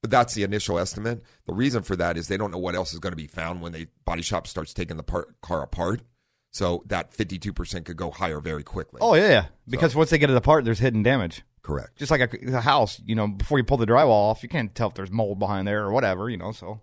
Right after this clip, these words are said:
Speaker 1: That's true. That's true. Same kind of idea. But in a crash, like I said, there's a lot of hidden damage there can be. So
Speaker 2: Yeah.
Speaker 1: just one of those things without question. Um, so,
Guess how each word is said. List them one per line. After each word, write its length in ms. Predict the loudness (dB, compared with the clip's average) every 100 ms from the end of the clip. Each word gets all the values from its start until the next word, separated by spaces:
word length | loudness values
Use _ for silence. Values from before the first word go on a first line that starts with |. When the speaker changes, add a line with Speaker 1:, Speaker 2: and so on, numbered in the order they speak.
| _
Speaker 1:
That's 260 | -14 -14 -12
true. 280 | -10 -10 -10 _ _ -20
That's 260 | -20 -16
true. 280 | -10 -8 -10 -16 _ _
Same 200 | -6 -4
kind 200 | -2 -2
of 60 | -2
idea. 320 | -4 -4 -6 -10 _ _
But 200 | -6 -6
in 180 | -6 -6
a 80 | -4
crash, 340 | 0 0 0
like 100 | -6
I 20 |
said, 200 | -6 -6
there's 160 | -4 -4
a 40 |
lot 160 | -4 -4
of 80 | -4
hidden 400 | -6 -6 -10 -12
damage 360 | -14 -12 -16 -18
there 100 | -14
can 200 | -12 -12
be. 160 | -16
So 160 | -10 0
Speaker 2:
Yeah. 220 | 2 0 -4 _ -16
Speaker 1:
just 200 | -12 -8
one 120 | -8
of 60 |
those 220 | -8 -12 -12
things 280 | -16 -14
without 240 | -14 -14 -12
question. 380 | -12 -12 -14 -20 _ _ _ _ _
Um, 480 | 8 10 10 4 -2 -14 _ _ _ _ _ _ _ _ _ -16
so, 320 | -2 4 6